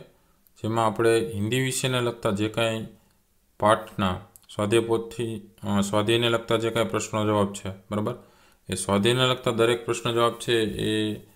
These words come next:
અલગ અલગ પાઠ પ્રમાણે આપણે આ ચેનલ પર જોતા રહીએ છીએ. એવી જ રીતે અહીં આપણે પાઠ અગિયારમાં છે એક યાત્રા યહ ભી, જે ગદ્ય પાઠનો લેખક છે રામદરસ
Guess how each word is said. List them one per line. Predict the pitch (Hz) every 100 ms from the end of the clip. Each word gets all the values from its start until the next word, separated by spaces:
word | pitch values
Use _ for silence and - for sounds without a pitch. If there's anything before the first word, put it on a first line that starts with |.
| _ _ -
અલગ | 120 123
અલગ | 127 -
પાઠ | 117 104
પ્રમાણે | 113 110 107
આપણે | 104 101 101
આ |
ચેનલ | 101 107 107
પર | 101 107
જોતા | 101 104 98 110
રહીએ | 113 113
છીએ. | 113 120 95
એવી | - 120 135
જ | 131
રીતે | 123 127
અહીં | 123 120 113
આપણે | 101 107 107 104 101 - _ _ -
પાઠ | 110 110
અગિયારમાં | 113 107 113 117 117
છે | 120
એક | 110 110 120 -
યાત્રા | 104 104 104 104 101 101
યહ | 110 113
ભી, | 104 101 101 - - _ _ _
જે | - 101
ગદ્ય | 107 110
પાઠનો | 113 113 113 - 113 107 107 107 - - _ _ -
લેખક | 104 113 131 123
છે | - 107 101 101 - _ _ 101
રામદરસ | 107 123 117 110 107 101 -